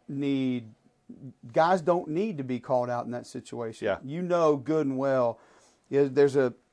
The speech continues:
Speaker 1: we did a deal for S E C Network where we, we did that flashback for the ninety-seven S E C championship game, us against Tennessee.
Speaker 2: Mm-hmm.
Speaker 1: And if Damian Craig, you know, he starts smacking DeMarcus Curry on the ass,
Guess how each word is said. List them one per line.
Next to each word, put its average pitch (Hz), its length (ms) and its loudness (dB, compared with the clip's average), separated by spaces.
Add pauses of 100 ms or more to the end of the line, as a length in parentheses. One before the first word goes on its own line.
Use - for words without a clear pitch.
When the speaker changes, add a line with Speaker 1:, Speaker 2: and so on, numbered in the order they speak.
(180)
Speaker 1:
we 147 160 -2
did 143 180 6
a 131 120 4
deal 139 260 2
for 135 160 0
S 135 180 0
E 139 40 -6
C 131 200 -6
Network 127 560 0
where 120 120 -2
we, 120 260 -4 (120)
we 127 120 -6
did 123 180 -4
that 123 160 0
flashback 131 600 2
for 123 140 -8
the 123 80 -2
ninety-seven 123 580 -2
S 120 180 -8
E - 20 -12
C 123 160 -10
championship 135 560 -6
game, 117 380 -8 (100)
us 131 180 -2
against 127 240 -8
Tennessee. 127 640 -4
Speaker 2:
Mm-hmm. 113 340 -6 (260)
Speaker 1:
And 127 240 0
if - 180 -10 (160)
Damian 143 420 4
Craig, 139 600 4
you 135 80 -4
know, - 200 -10 (480)
he 143 160 -2
starts 135 540 2
smacking 143 520 -4
DeMarcus 135 440 -2
Curry 156 360 0
on 127 160 -2
the 127 100 -4
ass, 151 460 0